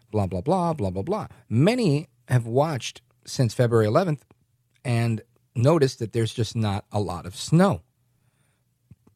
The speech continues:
So what have they done? <clears throat> They're using fake snow. Artificial snow was first used at the Winter Olympics in Lake Placid, New York in nineteen eighty to supplement the arena's natural snow. It's funny, I have a friend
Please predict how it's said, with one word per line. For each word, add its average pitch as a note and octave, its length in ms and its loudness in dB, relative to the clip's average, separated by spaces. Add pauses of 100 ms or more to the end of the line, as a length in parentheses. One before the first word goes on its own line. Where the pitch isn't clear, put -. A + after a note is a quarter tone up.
So - 160 0
what A#2 160 0
have G#2 60 -2
they G#2 100 0
done? F3+ 320 -2 (400)
<clears throat> - 800 -8
They're E3+ 100 4
using D#3+ 300 4
fake B2+ 220 2
snow. C#3+ 240 0 (960)
Artificial D3+ 420 4
snow F#3+ 240 0
was C#3 160 2
first E3+ 320 2
used F3 220 0
at C3+ 80 4
the C#3 100 -2
Winter D3+ 260 2
Olympics C#3+ 440 0 (360)
in E3+ 220 6
Lake D3+ 220 2
Placid, C#3+ 480 -2
New A2+ 60 4
York E3 340 2
in A#2 100 2
nineteen D3 460 2
eighty D#3+ 320 2
to - 100 -8
supplement C3+ 540 0
the C3+ 120 0
arena's A#2+ 300 2
natural G#2 360 -4
snow. A#3 300 -8 (800)
It's - 120 -14
funny, A3 180 2
I - 20 4
have E3+ 140 2
a D#3 60 -6
friend C3+ 440 -4